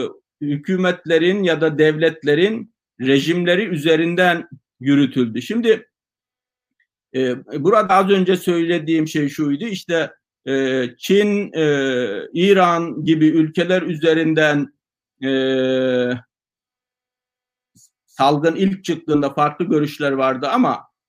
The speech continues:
sonradan, e, işte A B D ve, e, Batı Avrupa'da bu kriz, e, büyük bir insanlık dramını ortaya çıkarınca şöyle sorular soruldu. Acaba otoriter, e,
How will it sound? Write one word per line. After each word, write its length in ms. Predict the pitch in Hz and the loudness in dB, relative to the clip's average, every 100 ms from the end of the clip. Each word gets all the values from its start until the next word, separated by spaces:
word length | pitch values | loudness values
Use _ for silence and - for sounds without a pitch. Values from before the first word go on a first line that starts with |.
| _ | _
sonradan, 840 | - 160 202 202 208 220 226 - - | -4 -2 0 0 0 0 -2 -6 -6
e, 360 | 147 135 120 90 60 _ - | -4 -2 -4 -8 -12 _ -20
işte 360 | - 120 104 - | -14 -10 -10 -4
A 300 | 135 143 151 | 0 2 2
B 200 | 170 165 | 0 0
D 220 | 202 220 | 0 0
ve, 240 | 185 165 - 131 _ - | 2 0 -2 -10 _ -10
e, 340 | 131 120 120 127 | -6 -4 -6 -6
Batı 260 | 127 180 | -4 -2
Avrupa'da 800 | 208 190 175 160 147 143 135 - _ _ _ _ 127 | -2 0 -2 -2 -2 0 0 -2 _ _ _ _ -2
bu 240 | 147 185 | 0 2
kriz, 600 | 202 185 165 156 - _ 139 | 4 4 4 0 -6 _ -2
e, 260 | 131 123 | -2 0
büyük 340 | 147 220 247 185 | 4 6 4 0
bir 100 | 160 | -2
insanlık 640 | 147 147 165 180 220 - | -2 -2 -2 -2 -2 -2
dramını 540 | 156 143 143 139 131 - _ _ _ 180 | -2 0 2 2 -2 -8 _ _ _ 2
ortaya 540 | 180 180 175 165 156 | 2 2 0 0 0
çıkarınca 760 | 254 302 180 151 143 220 262 247 _ _ _ _ - | -2 0 2 0 0 0 -2 -4 _ _ _ _ -6
şöyle 360 | - 247 254 | 2 4 4
sorular 440 | 247 202 202 226 220 | 0 0 4 4 4
soruldu. 440 | - 156 123 117 - | 0 -2 -4 -6 -6
Acaba 640 | 214 247 180 143 127 - _ _ _ _ _ _ _ _ | 0 0 2 0 0 -8 _ _ _ _ _ _ _ _
otoriter, 920 | 175 196 208 202 233 240 247 - - - | -6 -2 -2 0 2 2 0 -6 -18 -16
e, 60 | - | -8